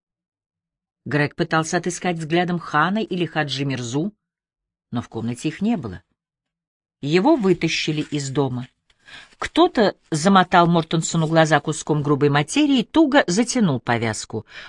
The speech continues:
«Помню, что тогда подумал: на улице кромешная темнота, что я могу увидеть?»,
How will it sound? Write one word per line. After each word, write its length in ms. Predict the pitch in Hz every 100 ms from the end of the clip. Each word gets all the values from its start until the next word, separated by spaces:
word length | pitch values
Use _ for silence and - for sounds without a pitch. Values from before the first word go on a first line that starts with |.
| - -
«Помню, 320 | 147 139 131
что 220 | - 135
тогда 480 | - 127 123 123 113 _ _ -
подумал: 600 | 139 135 135 113 107 - _ _ -
на 200 | 123 117
улице 380 | 139 175 -
кромешная 680 | 151 139 131 139 - 151 139 - _
темнота, 600 | - - 160 170 165 135
что 220 | 95 - 123
я 60 |
могу 320 | 131 131 135
увидеть?», 500 | 143 147 175 107 -